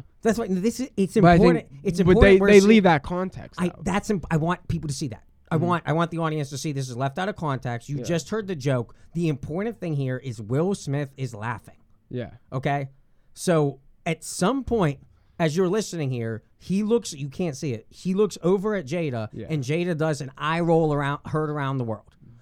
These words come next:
Speaker 1: At that point, Will Smith kicks into Hancock, I Am Legend mode.
Speaker 2: <laughs>
Speaker 1: And just, he just starts acting.
Speaker 2: Mm-hmm.
Speaker 1: Now, you're gonna listen to a slight pause here, and what's awkward is this, i-, if this happened naturally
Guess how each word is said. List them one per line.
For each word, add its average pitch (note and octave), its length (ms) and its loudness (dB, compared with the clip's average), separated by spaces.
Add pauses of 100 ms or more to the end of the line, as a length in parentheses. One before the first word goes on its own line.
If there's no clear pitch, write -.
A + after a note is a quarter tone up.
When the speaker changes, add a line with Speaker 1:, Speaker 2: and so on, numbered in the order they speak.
(180)
Speaker 1:
At D3 200 -10
that F#3 300 -4
point, E3 300 -2 (220)
Will F3 260 -2
Smith E3+ 360 -4 (180)
kicks - 320 -6
into D3+ 340 -4
Hancock, D3 720 -2
I C#3 140 -2
Am C3 200 -2
Legend G#2 340 -6
mode. - 80 -20 (540)
Speaker 2:
<laughs> C3 60 -10
Speaker 1:
And F#3 120 2
just, F#3+ 160 -4
he A3+ 100 0
just F#3+ 180 -6
starts G3+ 240 -4
acting. G3 380 -6 (220)
Speaker 2:
Mm-hmm. C3+ 200 -8
Speaker 1:
Now, F3 320 2 (240)
you're E3+ 240 -2
gonna C4 120 -2
listen A#3 260 -2
to G3 120 -2
a E3+ 60 2
slight D#3 260 -6
pause F3 360 0
here, G2+ 260 -6 (160)
and D#3+ 180 2
what's F3+ 240 0
awkward E3+ 460 0
is A2+ 140 -4
this, G3 280 -4
i-, D#3+ 180 0
if C#3+ 140 -4
this B3 220 -4
happened A3 420 -4
naturally C3+ 540 -8